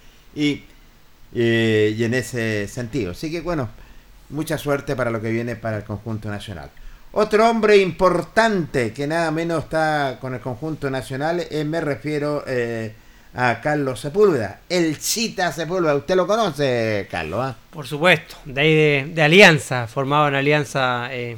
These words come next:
Speaker 2: estaba reforzando a La Serena, porque recordemos que él es jugador de la serie treinta y cinco, que también va a tener que participar en la Copa Regional.
Speaker 1: Sí, es un hombre bastante experimentado, es un hombre que le dio también un,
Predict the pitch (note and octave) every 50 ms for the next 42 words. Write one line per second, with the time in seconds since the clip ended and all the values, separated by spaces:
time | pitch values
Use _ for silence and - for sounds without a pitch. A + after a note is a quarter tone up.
0 | G#2+ - - - D#3 D3 D3 D3 C#3 C3+ A2+ B2+ B2+ - - E3+ F3 F3+ F#3+ F#3
1 | E3+ D#3+ G3 F#3+ G3+ G#3 F#3+ D#3 D3+ B2+ B2+ B2 C3 C#3 C#3 C3 - C#3+ C3+ C3
2 | A2 C3+ B2+ B2+ C3 C3 B2 B2+ B2 B2 A#2+ A2 - - C#3 C3 C3 B2+ A#2+ -
3 | - B2+ C3 B2 G#2+ - A2+ G#2+ G#2 - - E3 C#3+ A#2 A2+ - A2+ A2 A2+ A2
4 | G#2 A#2+ C3 C#3+ D3 C#3 D3 C#3+ D#3 D3 D3+ D3 - C#3+ C#3+ C#3 D3+ D3+ D3+ D3+
5 | - D#3 C#3+ D3+ C#3 C#3 - D#3+ D3 G2 F#2 - - - - D#3 D3 A#2+ G2+ F#2
6 | - C3 C3 C3+ C#3 B2+ B2+ B2+ B2 A#2+ A#2 G#2+ A2+ G#2+ - C#3 C3+ A#2 C3 A#2
7 | - B2+ A#2 A#2+ B2+ B2+ A2+ - D3+ E3 F#3 G#3+ G3 D#3 - C3 B2 B2 B2 B2
8 | A2+ A#2+ A#2+ G2 - A#2+ A#2 A2+ A2 G#2+ G#2+ G#2 G#2 G2+ G2 F#2 E2+ - - -
9 | - - - - - - G#2 A#2 A2+ A2 B2 C3 C3 B2+ A#2+ A2+ G#2+ B2 B2 A#2+
10 | A2+ A2 G#2 G#2 G2 F#2 F2+ -